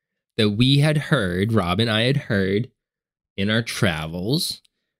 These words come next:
um, that a certain team, and since,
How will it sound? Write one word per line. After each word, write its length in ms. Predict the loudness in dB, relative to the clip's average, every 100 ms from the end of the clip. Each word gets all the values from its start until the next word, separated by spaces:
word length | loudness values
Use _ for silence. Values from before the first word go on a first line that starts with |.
| _ _ -6
um, 800 | -2 0 -2 -2 -4 -6 -10 -14 _ _ _ -8
that 240 | -4 -4
a 80 | -4
certain 480 | -4 -2 0 4 2
team, 680 | 4 2 4 4 4 2 -4 _ _ _ _ _ _ _ _ _ _ _ _
and 400 | 0 2 2 0
since, 420 | 2 2 2 -2